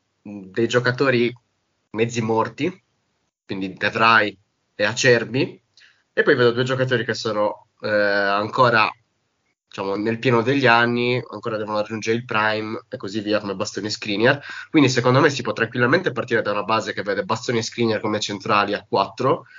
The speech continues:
e poi valutare un po' il resto. Il centrocampo a tre potenzialmente ce l'hai per fare un quattro tre.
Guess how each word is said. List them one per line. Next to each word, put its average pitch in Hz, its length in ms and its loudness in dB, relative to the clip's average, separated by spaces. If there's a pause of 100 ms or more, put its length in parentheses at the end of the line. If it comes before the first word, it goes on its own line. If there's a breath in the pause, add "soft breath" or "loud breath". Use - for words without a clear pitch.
(180 loud breath)
e - 120 0
poi - 120 2
valutare 110 380 2
un 92 60 -4
po' 104 100 -6
il 107 80 0
resto. 101 300 0
Il 98 60 -8
centrocampo 120 580 0
a 104 80 -4
tre 107 160 -2
potenzialmente 95 640 -6
ce - 160 -6
l'hai 98 280 2
per 123 120 -6
fare 92 400 -2 (160)
un 101 140 -10
quattro 110 360 0
tre. 147 360 0